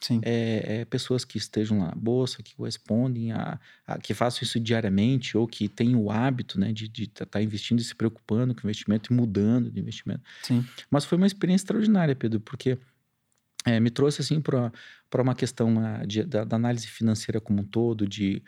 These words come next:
Speaker 2: ah, questões de fluxo de caixa,
Speaker 1: Uhum.
Speaker 2: ah, questões de planejamento financeiro.
Speaker 1: Sim.
Speaker 2: Ah,
Speaker 1: Que, de certa forma, né, Léo, eu, eu tenho agora, enfim, eu s-, já no meu início de carreira estive no mercado financeiro, depois tive um hiato ali,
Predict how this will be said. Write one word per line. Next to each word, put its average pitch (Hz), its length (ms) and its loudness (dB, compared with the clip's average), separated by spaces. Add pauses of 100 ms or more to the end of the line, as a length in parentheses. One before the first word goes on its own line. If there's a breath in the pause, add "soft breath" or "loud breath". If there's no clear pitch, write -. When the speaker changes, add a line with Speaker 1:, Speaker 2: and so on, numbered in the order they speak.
(300 soft breath)
Speaker 2:
ah, - 520 -6
questões 110 380 0
de 101 80 -6
fluxo - 280 -4
de - 100 -12
caixa, 117 680 -4 (440 soft breath)
Speaker 1:
Uhum. 107 100 -2
Speaker 2:
ah, 104 460 2
questões 107 340 -2
de - 80 -6
planejamento 107 580 2
financeiro. 107 800 -2 (220 soft breath)
Speaker 1:
Sim. 123 260 -2
Speaker 2:
Ah, 104 600 0 (600 loud breath)
Speaker 1:
Que, 254 120 2
de 208 80 -2
certa 262 260 6
forma, 202 400 6
né, 196 80 6
Léo, 151 260 8
eu, 165 320 4
eu 170 120 6
tenho 185 680 4
agora, 127 480 6
enfim, 113 220 -2
eu 110 40 2
s-, - 120 -4 (220)
já 123 360 4
no 131 240 0
meu 127 140 8
início 135 220 6
de - 60 0
carreira 123 440 4 (480)
estive 139 320 -2
no 135 60 6
mercado 120 280 4
financeiro, 214 460 6
depois 139 260 4
tive 143 160 2
um 151 40 8
hiato 139 420 8
ali, 123 340 6